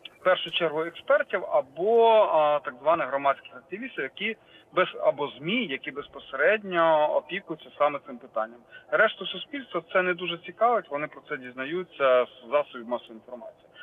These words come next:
Ну, ніхто не буде лізти, ну, давайте чесно визнаємо, навіть ви. Навряд чи коли залазили до, е, відповідних реєстрів, дивилися там окремого депутата, а що в нього там є, а чого немає. Врешті-решт, ну, там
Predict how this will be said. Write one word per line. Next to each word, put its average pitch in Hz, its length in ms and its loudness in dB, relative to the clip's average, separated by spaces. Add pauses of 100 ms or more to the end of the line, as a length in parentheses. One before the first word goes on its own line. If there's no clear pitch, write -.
(140)
Ну, 254 160 0
ніхто 202 280 -2
не 180 100 -2
буде 165 300 -4
лізти, 139 680 -2 (160)
ну, 117 100 -10
давайте 139 280 0
чесно 139 320 -8
визнаємо, 110 300 -10
навіть 131 300 0
ви. 139 200 -4 (380)
Навряд 143 360 2
чи - 160 -2
коли 139 180 -8
залазили 120 600 0 (100)
до, 117 480 0 (440)
е, 135 100 -2
відповідних 131 560 -6
реєстрів, 160 440 -4
дивилися 156 420 -2
там 117 200 0
окремого 139 400 0
депутата, 127 500 -2
а 117 60 0
що - 180 -6
в 151 40 -6
нього 143 160 -6
там 127 140 -8
є, 147 200 0
а 123 40 2
чого 123 300 -8
немає. 110 400 -8
Врешті-решт, 147 460 -4 (380)
ну, 151 200 -6 (200)
там 160 300 0